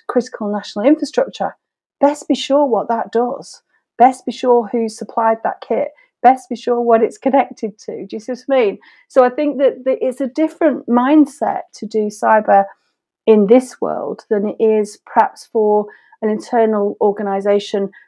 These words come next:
that does have a supply chain but largely closes itself off from that. You know, the, the A I work that we do, I mean, uh,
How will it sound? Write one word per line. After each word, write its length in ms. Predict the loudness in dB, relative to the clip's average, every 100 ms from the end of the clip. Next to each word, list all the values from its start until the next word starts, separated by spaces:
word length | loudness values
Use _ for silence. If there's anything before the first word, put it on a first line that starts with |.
| _
that 140 | 0
does 180 | 2 4
have 160 | 4 2
a 60 |
supply 360 | -2 -6 -2 -2
chain 300 | -4 -6 -6
but 180 | -6 -6
largely 600 | -2 2 2 2 -4 -8
closes 500 | -2 2 2 0 -6
itself 500 | -6 -4 -2 -2 0
off 300 | 0 0 -10 -14
from 220 | -10 -8
that. 240 | -8 -10 -16 _ _ _
You 80 | -6
know, 140 | -2 0
the, 240 | 0 -2 _ _ _ _ _ _ -20 -2
the 220 | 2 6
A 180 | 6 6
I 240 | 6 4 2
work 380 | 2 0 -2
that 120 | -10 -10
we 120 | -10
do, 400 | -10 -10 -10 -12
I 60 | -14
mean, 240 | -14 -12
uh, 120 | -12